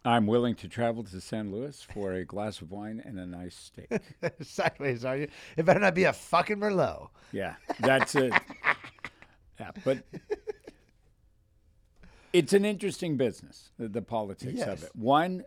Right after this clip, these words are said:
Speaker 1: the biggest thing is I'm the taxpayer guy,
Speaker 2: Mm-hmm.
Speaker 1: and I don't like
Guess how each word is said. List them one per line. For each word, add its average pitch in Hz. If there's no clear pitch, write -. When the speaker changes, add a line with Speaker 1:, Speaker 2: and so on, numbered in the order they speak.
Speaker 1:
the 107
biggest 120
thing 123
is 92
I'm 98
the 101
taxpayer 101
guy, 80
Speaker 2:
Mm-hmm. 107
Speaker 1:
and 85
I 82
don't 85
like 110